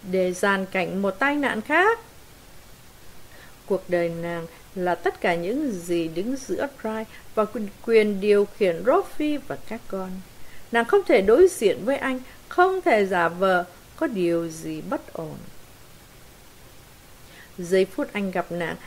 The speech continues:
anh sẽ nhận ra nàng phải bỏ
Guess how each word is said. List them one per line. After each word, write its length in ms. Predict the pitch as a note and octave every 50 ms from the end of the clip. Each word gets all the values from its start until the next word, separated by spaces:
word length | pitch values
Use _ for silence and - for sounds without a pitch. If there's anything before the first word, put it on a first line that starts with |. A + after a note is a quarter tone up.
| - - -
anh 160 | - C#4+ C#4
sẽ 220 | - - - F4
nhận 420 | F4 D4 G#3+ G3+ F#3 F#3 F3+ E3+ E3+ - G3 G3+ -
ra 240 | B3+ C4 C4 B3+ B3+ - - - - - - - - - - - - - -
nàng 440 | - E3+ E3+ F3 F3 F3+ E3 E3+ E3+ D#3+ - -
phải 140 | D#3+ D#3+ D#3+
bỏ 240 | D#3+ D#3+ D3 C3